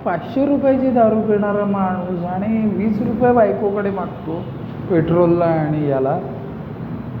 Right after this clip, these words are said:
हे, तुला लाज नाही का?" अहो म्हटलं, "लाज वाटते ना, मग आता काय करणार काय, मला वाटते लाज खरं आहे." ते म्हणले, "एकदा सिगरेट थांबवून बघ ना, आता सिगरेट, दारू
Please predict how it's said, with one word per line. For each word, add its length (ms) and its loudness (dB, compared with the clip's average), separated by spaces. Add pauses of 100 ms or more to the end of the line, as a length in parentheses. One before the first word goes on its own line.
(160)
हे, 220 0 (340)
तुला 180 6
लाज 300 4
नाही 220 2
का?" 100 0
अहो 220 4
म्हटलं, 300 4
"लाज 360 2
वाटते 500 0
ना, 240 4 (2250)
मग 120 8
आता 240 2
काय 360 0
करणार 560 2
काय, 240 2
मला 260 2
वाटते 480 0
लाज 180 2
खरं 300 -2
आहे." 140 2 (880)
ते 60 -2
म्हणले, 260 4
"एकदा 280 4
सिगरेट 460 0
थांबवून 420 2
बघ 180 2
ना, 120 -2
आता 260 -2
सिगरेट, 380 -4
दारू 200 -2